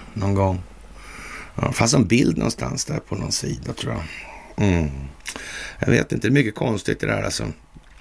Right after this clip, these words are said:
Det är väl i alla fall inte ge sig riktigt, det här med, eh, skadorna på systerfartyget Olympic där på styrbords bog-, eller st-, styrbords propeller där, propelleraxeln, och det var väl till och med så att kölstocken fick en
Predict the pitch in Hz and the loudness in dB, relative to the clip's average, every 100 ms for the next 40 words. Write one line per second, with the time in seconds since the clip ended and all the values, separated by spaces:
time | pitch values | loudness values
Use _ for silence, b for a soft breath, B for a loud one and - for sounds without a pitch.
0 | - - - 98 120 135 139 131 131 127 | -10 -8 0 6 6 6 4 4 2 2
1 | 147 127 156 185 - 185 165 - 117 110 | 2 6 6 6 4 6 4 4 -2 0
2 | 117 107 107 104 B B B B B B | 2 2 2 0 B B B B B B
3 | - 170 160 165 - - - - - - | -2 0 0 -2 -2 -4 -4 -4 -2 -2
4 | - - 151 131 110 127 - 117 170 165 | 0 4 6 6 4 0 0 2 6 4
5 | - - 120 120 113 143 - - 160 127 | 2 -2 -2 0 2 4 6 4 2 0
6 | 127 123 139 175 196 - - 151 139 - | 4 6 8 6 2 -4 -4 2 4 2
7 | 107 95 - 117 - 113 104 95 - 131 | -4 -4 -2 -4 0 0 2 -2 6 6
8 | 104 - 120 110 - - - 120 107 104 | 6 6 4 4 2 -8 2 4 6 4
9 | 135 - 139 175 202 156 98 104 - 113 | 2 4 2 4 2 2 0 -2 0 0
10 | 92 110 113 151 - - 151 117 B B | 0 -2 2 2 2 4 6 4 B B
11 | B B - 135 143 160 175 135 117 - | B B 6 6 6 4 6 6 6 4
12 | 117 107 - 107 87 - - 123 113 107 | 2 0 -2 -2 -2 2 4 4 2 0
13 | - 110 - - 175 - 110 - - | 0 -2 -2 0 0 0 -2 -6 -8